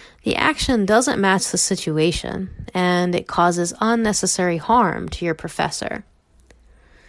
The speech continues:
So those are ina-, examples of inappropriate anger, which I think that inappropriate anger is what we could, would consider a rage episode, right?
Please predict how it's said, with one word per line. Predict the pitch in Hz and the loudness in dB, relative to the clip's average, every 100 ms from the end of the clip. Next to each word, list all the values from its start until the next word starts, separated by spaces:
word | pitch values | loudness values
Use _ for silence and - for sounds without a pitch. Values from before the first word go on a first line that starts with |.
| - - | -20 -12
So | - 202 | -4 0
those | 247 302 | 2 4
are | 339 269 - _ _ _ _ _ _ - | 4 2 -2 _ _ _ _ _ _ -2
ina-, | 247 254 262 240 - - | 2 4 2 -2 -8 -4
examples | 226 202 226 220 202 | 0 2 2 2 0
of | 190 - | 0 -2
inappropriate | 247 254 254 - 220 202 175 160 156 - | -2 0 -2 0 0 0 -2 -4 -4 -4
anger, | 180 165 - - - | -2 -2 -6 -8 -6
which | 202 196 - | -4 -4 -4
I | |
think | 202 247 226 | -4 -2 -2
that | - | -2
inappropriate | 233 247 233 233 220 180 175 - | 0 0 0 0 0 0 -2 -2
anger | 233 294 185 160 160 190 - - - - | 0 2 2 2 0 -4 -10 -20 -18 0
is | 190 185 180 | 4 6 4
what | 190 185 190 | 4 2 2
we | 196 | -2
could, | 185 | 0
would | 185 185 | 0 0
consider | 180 - 175 175 - | -2 -2 0 0 0
a | 190 | 0
rage | 202 233 208 - | 2 4 4 0
episode, | 165 160 - - - | -4 -4 -4 -4 -2
right? | 180 190 196 | 2 2 0